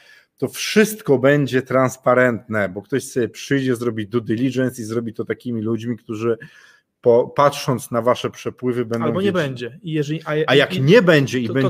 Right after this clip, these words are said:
Speaker 2: to tym
Speaker 1: już,
Speaker 2: gorzej dla nas.
Speaker 1: to tym gorzej, bo to wtedy już nie udowodnicie, bo jeszcze pół biedy faktycznie, jak wy możecie pokazać, „To jest zrobione tak i tak, tu są dokumenty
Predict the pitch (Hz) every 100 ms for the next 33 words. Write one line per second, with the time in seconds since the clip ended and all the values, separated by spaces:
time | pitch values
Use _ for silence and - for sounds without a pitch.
0 | 113 131 131 165 165 143 120 117 135 175
1 | 151 160 143 180 160 156 160 - 156 160
2 | 156 156 147 135 135 123 110 - 110 117
3 | - _ _ 135 131 165 165 226 226 165
4 | 175 123 110 95 _ - 147 - 185 -
5 | 117 117 117 170 160 156 151 147 139 -
6 | 165 143 131 - 165 165 139 131 147 147
7 | 147 131 139 - 123 - 156 151 147 -
8 | 131 127 - 127 160 151 147